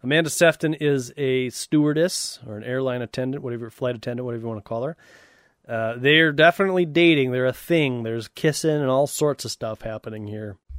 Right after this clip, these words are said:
She does not care that he looks like a little blue devil, which is good. Good for her.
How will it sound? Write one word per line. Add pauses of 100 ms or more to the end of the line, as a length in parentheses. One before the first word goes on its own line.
(760)
She
does
not
care
that
he
looks
like
a
little
blue
devil,
which
is
good.
Good
for
her.